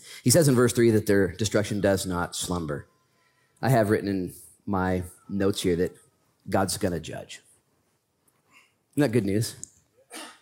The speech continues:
'Cause this can be very confusing and very daunting and very heavy. Like, "Oh man, I gotta make sure," you know, and maybe you're gonna go to, you know, lunch today and look at the waiter and say, "Are you a heretic?"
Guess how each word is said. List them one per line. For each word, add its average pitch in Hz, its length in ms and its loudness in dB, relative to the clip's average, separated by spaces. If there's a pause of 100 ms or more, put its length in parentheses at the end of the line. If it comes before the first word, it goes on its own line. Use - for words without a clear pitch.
(260)
'Cause 147 140 2
this 185 100 4
can 190 140 2
be 165 80 6
very 147 140 4
confusing 139 440 4
and 123 60 4
very 120 160 4
daunting 120 340 2
and 113 60 2
very 107 160 4
heavy. 104 300 2
Like, 71 100 -4
"Oh 95 240 2
man, 92 160 -4
I 87 60 -6
gotta 85 180 -4
make 85 100 -10
sure," 80 480 -4
you 95 100 -10
know, 90 120 -6
and 98 100 -6 (160)
maybe 113 120 2
you're 107 100 2
gonna 104 100 -2
go 104 140 2
to, 92 260 0
you 117 160 0
know, 95 80 0
lunch 117 280 0
today 90 240 0
and 87 80 0
look 107 120 0
at 98 120 -8
the 95 80 0
waiter 113 180 2
and 98 100 -4
say, 87 60 -8
"Are 76 160 -8
you 120 180 0
a 98 40 0
heretic?" 143 500 -4